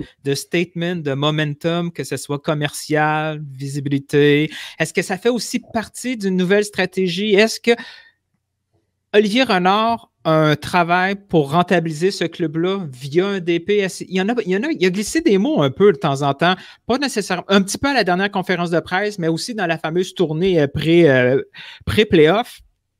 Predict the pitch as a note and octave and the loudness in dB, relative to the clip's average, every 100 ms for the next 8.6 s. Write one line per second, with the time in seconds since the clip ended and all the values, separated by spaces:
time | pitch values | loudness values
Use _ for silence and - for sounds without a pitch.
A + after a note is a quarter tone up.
0 | _ _ E3+ E3+ A#3+ D#4 A#3 F3 A3 E3+ | _ _ 2 2 2 4 4 4 2 0
1 | C3 B2+ D3+ C#3 C3+ B2 E3 D3 G3 D3+ | -10 -2 2 2 0 -4 -6 -4 -2 0
2 | C#3 D3+ D#3 C3 B2 D3+ C#3 G#2+ A2+ _ | 0 -2 -2 -4 -6 -10 -12 -16 -18 _
3 | - - - G#3 - - E3 A#3 A#3+ D#3+ | -20 -20 -8 -8 -8 -10 -6 -4 -4 -4
4 | G3+ - E3+ - F3 F#3+ D3 B2 C3 B2 | -6 -6 -6 -6 -6 -4 -4 -4 -2 0
5 | A#2+ A#2+ C3 E3+ - - A#2+ C3 C#3 C#3 | 2 2 0 0 -6 -10 -6 -4 -4 -6
6 | A#2+ D3+ C#3 C#3+ D3+ D#3+ E3 C3+ C3+ - | 0 4 6 6 4 2 0 0 -2 -2
7 | C#3 D3+ C#3 C3 B2+ B2 B2+ C3+ C3+ C3+ | 0 2 2 -2 0 -2 -2 -4 -6 -8
8 | C3 C#3+ C#3+ D3+ C#3+ D3 | -2 2 2 2 -2 -2